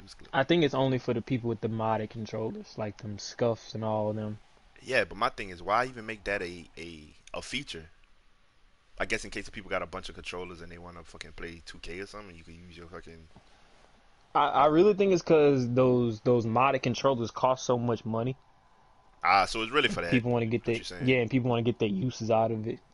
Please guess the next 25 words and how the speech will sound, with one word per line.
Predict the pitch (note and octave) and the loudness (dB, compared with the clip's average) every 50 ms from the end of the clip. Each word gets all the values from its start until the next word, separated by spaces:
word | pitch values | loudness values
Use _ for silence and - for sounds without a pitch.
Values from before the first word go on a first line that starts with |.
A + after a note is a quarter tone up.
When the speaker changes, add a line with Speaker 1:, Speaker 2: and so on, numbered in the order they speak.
| _ - | _ -8
Speaker 2:
You | - A#2 | -6 -4
know | A#2 | -4
Speaker 1:
Okay. | A2+ A2 | -2 -4
Speaker 2:
what | A2 | -4
I'm | A2 | -6
saying? | - - A#2 A#2 A#2 A2+ | -4 -4 -2 -2 -2 -2
Like, | A2 G#2+ G#2+ G#2 - - _ _ - _ | -2 -2 -4 -4 -6 -10 _ _ -20 _
you | - A#2+ | -6 -4
know, | A#2 A2+ | -2 -2
you | A2 A2 A2+ A#2+ B2 A#2+ - - - B2 | 0 0 0 -2 -2 -4 -6 -10 -4 2
got | B2 A#2 A2 - | 2 2 2 4
your | B2 A#2 A2+ G2+ | 0 0 0 0
controller | - - A#2 G#2+ - B2+ B2 B2 A#2+ A#2 | -4 -6 -6 -2 0 2 2 2 2 0
with | A2+ A2 - | 0 -2 -4
the | A#2 | -6
paddles | G#2+ - - A#2+ A#2 A#2 A#2 A2 A2 | -8 0 2 2 4 4 2 0 0
in | A#2 | -2
the | A2+ A2 | -4 -4
back, | G2+ G#2 A2+ A2+ A2+ A2 G#2 - | -2 0 2 4 4 2 2 0
everything | A#2 A2 - - A2+ A2 | -2 -2 -2 -2 -4 -2
the | A2 | 0
way | A2 A2 | 0 0
you | A2 A2 G#2+ | 0 -2 -2
want | G#2 G#2+ A2 A2+ A2+ A2+ | -2 -4 -4 -4 -4 -6
it. | A#2 | -8